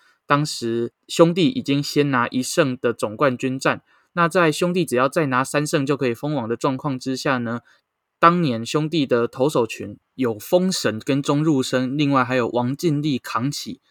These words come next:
那后援呢也有吴俊义、肖任问等人成功的把关。那他们的最引以为傲的就是黄金三剑客，在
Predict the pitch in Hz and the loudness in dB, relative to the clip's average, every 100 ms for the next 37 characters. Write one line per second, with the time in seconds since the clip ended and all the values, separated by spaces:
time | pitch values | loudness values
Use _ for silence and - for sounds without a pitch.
0 | - 170 214 165 123 113 117 120 139 131 | -2 0 4 6 6 2 -2 0 4 4
1 | 113 123 131 - 151 151 131 - 156 160 | 2 0 -2 2 2 2 -2 0 0 2
2 | 147 147 131 123 107 107 110 120 123 135 | 2 2 0 -4 -6 -6 -8 -6 -2 0
3 | 131 - 95 95 123 120 _ _ _ - | -2 -4 -8 -6 -4 -4 _ _ _ -2
4 | 143 151 143 131 123 120 117 _ _ - | 0 4 4 2 2 0 0 _ _ 2
5 | 175 151 - 131 123 151 117 120 127 135 | 4 4 4 0 2 0 0 2 2 2
6 | 120 110 127 131 120 120 139 156 156 147 | 2 -2 -4 -4 -2 -2 2 2 2 0
7 | 147 147 127 147 113 _ _ _ - 143 | 0 -2 -2 -2 -4 _ _ _ 2 4
8 | 123 123 | 4 0